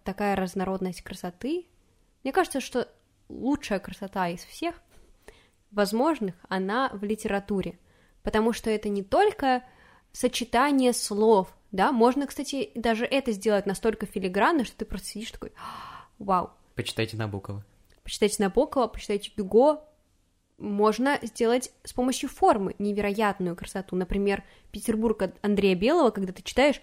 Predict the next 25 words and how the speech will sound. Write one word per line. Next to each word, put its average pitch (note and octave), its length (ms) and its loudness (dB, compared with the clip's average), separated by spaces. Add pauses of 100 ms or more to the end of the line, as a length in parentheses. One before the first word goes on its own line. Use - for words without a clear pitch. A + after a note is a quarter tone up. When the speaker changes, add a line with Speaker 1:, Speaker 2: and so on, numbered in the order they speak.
(220)
Speaker 1:
стихи - 400 -4
в - 120 -12
прозе. F#3 560 -2
И B3 60 0
дело C#4 200 2
не C4 160 4
только F#4+ 240 2
в - 60 -8 (260)
форме A3 480 6
и G#3+ 300 0
в G3 260 0
сочетании G#3 560 2
слов, G3 360 0 (100)
но G#3 140 0
ещё A#3 260 0
и, C4 80 0
в B3+ 80 -14
принципе, D#4+ 420 -2
в - 40 -12
самих A3+ 360 -2
идеях, B3+ 460 0 (400)
в G#3 240 -4
антураже, B3 720 4
в - 100 -6
атмосфере. B3+ 840 0